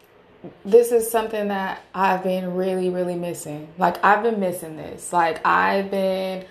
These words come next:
just completely not resting, right? And I had to be honest with God. Like, I don't know how to rest. What does that even mean? Like, I don't, I've always,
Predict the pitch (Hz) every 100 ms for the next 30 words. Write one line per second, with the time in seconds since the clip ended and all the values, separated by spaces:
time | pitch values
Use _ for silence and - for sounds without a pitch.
0 | - - - 196 202 190 185 - 202 202
1 | - 254 262 254 240 233 233 226 226 180
2 | 185 180 170 160 160 - 135 139 165 175
3 | 175 - - - - 233 226 226 220 220
4 | 220 233 214 196 208 208 - 185 180 175
5 | 175 180 190 190 208 208 196 202 190 202
6 | 208 170 165 165 175 202 208 208 202 196
7 | 190 180 202 190 170 170 170 - 185 196
8 | 202 - - - 202 196 208 214 226 226
9 | 220 208